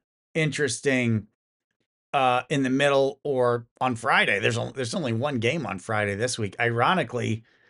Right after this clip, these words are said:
um, in Philadelphia, which is a pretty busy city this week with <laughs> baseball, football,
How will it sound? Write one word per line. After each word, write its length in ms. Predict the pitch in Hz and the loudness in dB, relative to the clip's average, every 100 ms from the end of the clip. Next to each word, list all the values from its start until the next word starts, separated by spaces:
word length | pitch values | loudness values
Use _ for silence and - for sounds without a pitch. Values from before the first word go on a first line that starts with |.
| _ _ - | _ _ -2
um, 580 | 123 120 113 107 104 - | 0 2 2 0 -4 -4
in 140 | 151 127 | -2 0
Philadelphia, 680 | 160 117 117 139 113 104 | 0 0 2 0 0 -2
which 180 | 113 113 | -2 -4
is 120 | 98 | -8
a 100 | 95 101 | -8 -12
pretty 260 | - 170 135 | -12 -10 -6
busy 580 | 117 120 104 98 92 - _ | -6 -6 -8 -10 -12 -14 _
city 560 | - - 156 110 - _ _ - | -8 -4 -4 -4 -8 _ _ -6
this 240 | 131 107 | -4 -4
week 260 | 113 92 - | -6 -8 -6
with 280 | 110 95 - | -6 -6 -4
<laughs> 0 | |
baseball, 580 | - 147 - 117 104 98 | -2 -2 -4 -8 -8 -10
football, 600 | - 110 - 101 92 | -8 -8 -8 -10 -10